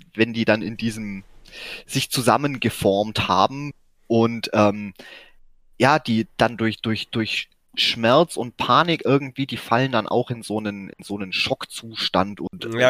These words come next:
Speaker 1: rennen
Speaker 2: genau.
Speaker 1: auch einfach davon und eben das, das, äh, das Pärchen, die, die, die haben das eben gesehen und sind auch komplett fassungslos und,
Speaker 2: Mhm.
Speaker 1: ähm,
Speaker 2: Ja, zu Recht.
Speaker 1: <laughs> ja, und jagen dem dann noch irgendwie noch, noch,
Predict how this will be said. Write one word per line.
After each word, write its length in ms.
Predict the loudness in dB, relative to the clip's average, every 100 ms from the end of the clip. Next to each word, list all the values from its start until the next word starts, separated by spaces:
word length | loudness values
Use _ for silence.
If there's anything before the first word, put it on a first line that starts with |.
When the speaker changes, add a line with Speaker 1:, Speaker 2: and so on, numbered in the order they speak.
| 2
Speaker 1:
rennen 0 |
Speaker 2:
genau. 360 | -2 -2 -2 0
Speaker 1:
auch 200 | 0 2
einfach 420 | 0 2 0 0
davon 500 | 0 -4 0 0 -2 -10
und 320 | -8 -10 -14 -16 -14 -12 -14 -8
eben 220 | -2 -2 0
das, 300 | -2 -2 -4
das, 240 | -4 -4 -4
äh, 420 | 0 2 2 0 -2 -4
das 160 | -4
Pärchen, 640 | 2 4 4 4 0 0 -4
die, 300 | -2 -2 -4 -6
die, 240 | -6 -6 -8 _ _ -8 0
die 120 | 2
haben 120 | 4
das 160 | 2 4
eben 220 | 0 2
gesehen 380 | -2 0 2 2
und 120 | 0
sind 120 | -4
auch 240 | 0 0 0
komplett 320 | -2 -2 -4
fassungslos 800 | -2 -2 -2 -10 -4 0 0 -2
und, 280 | -6 -6 -12 -10
Speaker 2:
Mhm. 320 | -6 -6 -6 2
Speaker 1:
ähm, 240 | 4 4 0
Speaker 2:
Ja, 80 | -6
zu 140 | -8
Recht. 420 | -8 -10 -10 -20 _ -20 _ -20 -20 0
Speaker 1:
<laughs> 300 | 4 6 6
ja, 360 | 8 8 6 0 -4
und 140 | 0
jagen 360 | 4 4 2 0
dem 180 | -2 2
dann 200 | 2 2
noch 180 | -2
irgendwie 640 | -2 -6 -6 -6 -2 -2 -4 -8 -20 -18 -18 -20 _
noch, 300 | 0 0 0
noch, 260 | -4 -4